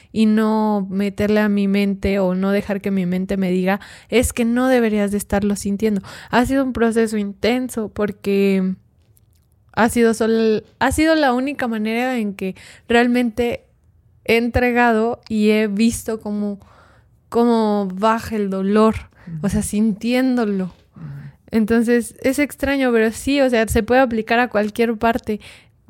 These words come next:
Speaker 1: O sea, cuando, cuando crees que no debería de ser o cuando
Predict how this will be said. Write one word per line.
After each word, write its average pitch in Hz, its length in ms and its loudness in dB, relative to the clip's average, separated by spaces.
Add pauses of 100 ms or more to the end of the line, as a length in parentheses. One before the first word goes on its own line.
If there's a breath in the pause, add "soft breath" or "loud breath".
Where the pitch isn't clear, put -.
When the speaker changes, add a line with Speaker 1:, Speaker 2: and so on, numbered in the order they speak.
(160)
Speaker 1:
O 220 100 -6
sea, 196 340 0 (640)
cuando, 202 680 0 (960)
cuando 208 400 -2
crees 233 320 0
que 240 120 -6
no 226 360 -2
debería 214 500 0
de 202 160 -4
ser 240 340 -2 (540 soft breath)
o 202 200 -2
cuando 190 720 -2